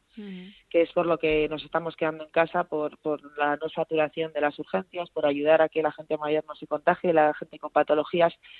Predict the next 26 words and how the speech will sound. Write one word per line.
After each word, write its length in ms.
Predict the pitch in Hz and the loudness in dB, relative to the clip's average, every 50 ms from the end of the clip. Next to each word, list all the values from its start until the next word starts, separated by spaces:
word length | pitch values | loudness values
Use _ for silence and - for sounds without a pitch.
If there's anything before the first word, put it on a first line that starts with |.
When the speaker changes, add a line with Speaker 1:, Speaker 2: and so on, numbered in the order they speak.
| - - - | -20 -12 -10
Speaker 2:
Entonces, 380 | 160 160 160 180 175 190 175 147 | -4 2 2 4 4 4 2 4
bueno, 300 | 160 180 180 170 151 139 | 6 6 6 6 4 -2
creo 200 | - 165 175 175 | 2 2 2 2
que, 360 | - 180 180 175 175 175 165 - | 2 0 2 2 2 0 0 0
que 180 | - 175 170 | 2 2 2
eso 260 | 175 - - 190 185 | 2 2 0 0 0
nos 180 | 180 185 175 - | 0 -2 -6 -4
tiene 220 | - 196 185 180 165 | -4 -4 -4 -4 0
que 140 | - 165 156 | 4 4 4
hacer 240 | 151 - - 233 | 4 2 -2 -6
pensar 420 | - - 156 - - 151 147 151 156 | -4 -4 -6 -2 0 0 0 0 0
más 300 | 160 175 185 214 202 - | 0 2 2 2 0 -2
todavía, 640 | - 170 156 151 151 156 170 180 196 208 214 226 240 | -2 0 0 0 0 -2 -2 0 0 0 0 0 -4
que 140 | - - 156 | -2 -2 -2
nos 160 | 151 151 - | -2 -2 -8
queda 260 | - - 170 165 160 160 | 0 2 4 4 4 4
tiempo 320 | - 165 165 170 165 160 | 2 -2 -2 -2 -4 -2
también 320 | - 151 147 156 - 175 170 | -2 -2 -4 -4 -12 -14 -4
para, 420 | - 151 151 147 143 143 147 143 | -2 0 2 2 2 2 2 0
para 240 | - - 151 151 147 | 0 0 0 0 0
poder 240 | - 151 156 160 156 | 0 0 -2 0 0
pensar 400 | - 147 147 - - 165 160 151 | -4 -6 -6 -2 -2 -2 -2 -2
y, 60 | 143 | -2
bueno, 220 | 147 147 143 135 | -6 -6 -8 -8
creo 160 | - - 151 - | -8 -8 -8 -4
que, 240 | - 151 147 143 | -2 -4 -4 -4